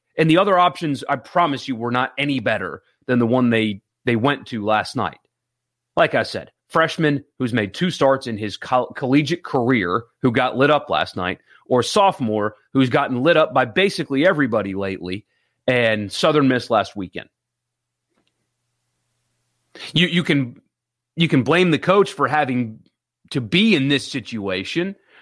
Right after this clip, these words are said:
but it was a sa-, a, a decision that was sound in logic and reasoning when it was made. Just because it didn't work doesn't mean it was a bad decision. And the same logic to me applies to Chris Lemonis today. If he chooses to go to Landon Sims,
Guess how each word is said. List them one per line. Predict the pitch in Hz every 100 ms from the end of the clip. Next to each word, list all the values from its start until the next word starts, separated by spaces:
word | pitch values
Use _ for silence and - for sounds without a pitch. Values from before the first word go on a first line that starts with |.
| _
but | 175
it | 156
was | 160 131 - - _ _ _ _ _ -
a | 160
sa-, | - - 175 147 156 139 160
a, |
a | 135
decision | 135 135 139 - 214 175
that | 156 123
was | 127
sound | - 165 147 165 147
in | 131
logic | 127 131 117 139
and | 117
reasoning | 123 123 123 113 104 _ _
when | 110 143
it | 139
was | 127 110
made. | 120 107 107 104 - _
Just | - 147
because | 151 143
it | 123
didn't | 113 127 123
work | 123 113 - _ -
doesn't | 123
mean | 127 117
it |
was | 117 107
a |
bad | 101 107 101
decision. | 98 117 98 78
And | 110
the | 107
same | - 147 175
logic | 143 135 123 110
to |
me | 117 113
applies | 104 120 117 104
to | -
Chris | 120 107
Lemonis | 113 104 101 -
today. | 90 85 78
If | 107
he | 107
chooses | - 180 202 220
to | -
go | 143 156
to |
Landon | 131 123 127 127 117
Sims, | - 92 76 85